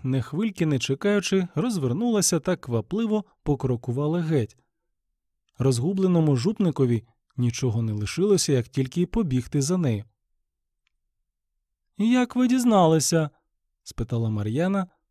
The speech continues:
коли вони відійшли вже на протилежний бік площі, де трохи вповільнили кроки. «Про що?» мотнув головою Аарон. Від всього, що відбулося, він почувався спустошеним.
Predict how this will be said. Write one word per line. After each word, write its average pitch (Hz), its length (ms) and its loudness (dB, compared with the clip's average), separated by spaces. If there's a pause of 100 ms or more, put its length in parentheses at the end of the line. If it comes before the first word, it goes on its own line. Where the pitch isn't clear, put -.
(120)
коли 202 200 0
вони 233 400 2
відійшли 160 600 -2
вже 175 180 -2
на 160 120 0
протилежний 131 600 -2
бік 123 240 -4
площі, 127 560 -4 (360)
де 147 200 -2
трохи 196 360 -2
вповільнили 147 640 -2
кроки. 120 420 -2 (480)
«Про 139 220 -8
що?» 190 500 2 (600)
мотнув 170 560 -2
головою 147 640 0 (160)
Аарон. 113 440 -2 (1000)
Від 151 160 2
всього, 185 340 0
що - 180 -4
відбулося, 180 760 0
він 139 220 -2
почувався 135 720 -2
спустошеним. 123 880 -6